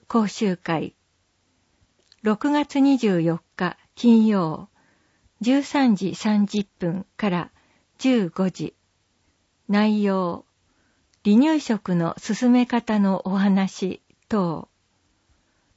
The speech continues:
対象、市内在住で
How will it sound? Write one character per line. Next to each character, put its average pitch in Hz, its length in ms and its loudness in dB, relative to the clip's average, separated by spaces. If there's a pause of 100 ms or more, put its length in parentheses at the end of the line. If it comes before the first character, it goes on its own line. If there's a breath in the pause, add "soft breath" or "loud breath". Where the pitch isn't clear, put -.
(160)
対 208 220 0
象、 185 520 -6 (600)
市 - 180 -4
内 247 280 2
在 190 260 0
住 185 240 -4
で 185 260 -6